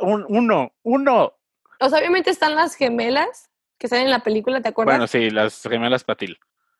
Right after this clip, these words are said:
Speaker 2: Pero, por ejemplo, dices, ok, tienen un nombre, no sé, no, no tan, tan ti-, ay, es que, ¿cómo explicarlo? Mi decepción con que le haya
Speaker 1: Y
Speaker 2: puesto
Speaker 1: yo sí me
Speaker 2: Cho Chang.
Speaker 1: atrevería a decir que viene de un,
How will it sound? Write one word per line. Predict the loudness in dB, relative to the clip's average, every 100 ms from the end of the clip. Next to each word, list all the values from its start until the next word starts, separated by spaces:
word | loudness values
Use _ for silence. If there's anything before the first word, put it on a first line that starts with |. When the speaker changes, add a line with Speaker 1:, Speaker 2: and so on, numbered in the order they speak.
| _ _ 0
Speaker 2:
Pero, | 2 2
por | 2
ejemplo, | 0 2 0 -2 -12 -20 _ _ _ _ _
dices, | -6 0 0 0
ok, | -4 -2 0 2 0
tienen | -2 0 0
un | 0 0
nombre, | 0 0 0 -2 -6 _ _ _ _ _ _ _ -20 -20 -20 _ _ -20 -20 -8
no | -8
sé, | 0 0
no, | 2 0 2
no | 2 2 0
tan, | 0 2 0 -4 _ _ _ _ _ _ _ _ _ _ _ _ _ _ _ _ _ -2
tan | 0 0 0
ti-, | -2 -2 _ _ -4
ay, | -4 -4
es |
que, | -4
¿cómo | -4 -6
explicarlo? | -6 -6 -2 -4 -2 -6 -6 -8
Mi | -2
decepción | -2 -2 -4 -2 -2
con | -4
que | -8 -4
le | 0
haya | 2
Speaker 1:
Y |
Speaker 2:
puesto | 2 2
Speaker 1:
yo | 2
sí | 4
me | 2
Speaker 2:
Cho |
Chang. |
Speaker 1:
atrevería | 4 4 6
a |
decir | 4 2 2
que | 2
viene | 4 4
de | 2
un, | 0 -4